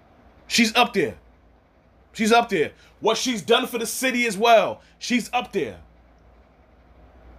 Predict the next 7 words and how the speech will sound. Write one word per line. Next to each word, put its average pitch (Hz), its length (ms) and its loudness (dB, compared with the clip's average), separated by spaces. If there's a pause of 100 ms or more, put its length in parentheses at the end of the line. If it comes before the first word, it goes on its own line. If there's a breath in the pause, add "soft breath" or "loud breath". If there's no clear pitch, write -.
(1700)
Seattle 254 560 2
needs 240 280 2
to 202 140 2
have 202 220 2
another 185 240 -2
basketball 160 500 -2
team. 104 300 -16